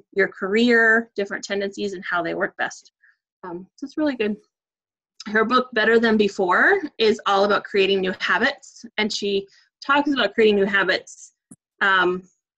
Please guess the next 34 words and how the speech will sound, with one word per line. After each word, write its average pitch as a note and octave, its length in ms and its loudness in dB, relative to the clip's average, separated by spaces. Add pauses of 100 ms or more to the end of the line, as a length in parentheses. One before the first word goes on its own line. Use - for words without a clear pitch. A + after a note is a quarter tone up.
(480)
<laughs> - 520 -12
in - 1200 -2
line B3 380 2
with A3+ 200 2
each A3+ 240 -2
tendency. G3 840 4 (420)
Um, G3 440 2
and A#3 120 0
I B3 140 2
just C4+ 220 0
love C4 360 2
the C4 120 2
idea G#3 420 2
that G#3 220 0
it's - 200 -6
better F#3+ 440 0
than F3+ 200 0
before. E3 680 -2 (280)
It's - 180 -12
not G3+ 280 0
perfect. G3 720 -4 (200)
It's G#3 240 -4
not F#3+ 440 2 (640)
exactly F#3+ 640 0
all F3 200 2
the F#3+ 80 -6
time. D#3+ 520 -2
It's F#3 180 -10
just F#3 220 -8 (120)
better F3+ 300 0
than F3 160 -10
it - 140 -14
was D#3 180 -10 (160)
before. - 480 -16